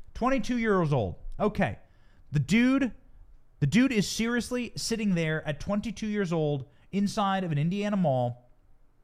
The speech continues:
He came strapped. Otherwise, you get clapped. And he came ready to go. Incredible.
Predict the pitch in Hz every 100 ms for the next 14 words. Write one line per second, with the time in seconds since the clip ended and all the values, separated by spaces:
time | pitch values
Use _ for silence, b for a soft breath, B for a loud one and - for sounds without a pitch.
0 | b b b b b 143 - 196 190 -
1 | - - 170 202 214 - - - - _
2 | _ - - - - - _ _ _ _
3 | _ - - _ 127 156 196 208 214 202
4 | 220 240 - 208 180 170 - - - -
5 | - - - - - 143 143 180 170 156
6 | 147 135 107 85 - - - _ - -
7 | - - - - - - - - - -
8 | - - - - - - - - 135 -
9 | 123 90 69